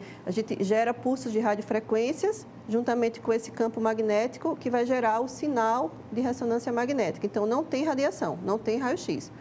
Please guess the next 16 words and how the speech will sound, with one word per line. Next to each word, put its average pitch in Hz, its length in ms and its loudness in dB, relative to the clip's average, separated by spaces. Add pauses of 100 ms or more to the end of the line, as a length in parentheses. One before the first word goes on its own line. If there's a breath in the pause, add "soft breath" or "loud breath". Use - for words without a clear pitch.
(600 loud breath)
E 262 120 2
a 349 80 2
ultrassonografia, 254 1200 0 (220 loud breath)
ela 214 220 2
é 247 60 2
um 269 60 2
método 240 360 0
baseado 247 400 2
em 262 120 2
onda 269 160 0
sonora. 294 580 2 (500)
Então, 180 160 -2
também 214 340 2
não 220 160 2
tem 254 220 0
radiação. 277 580 0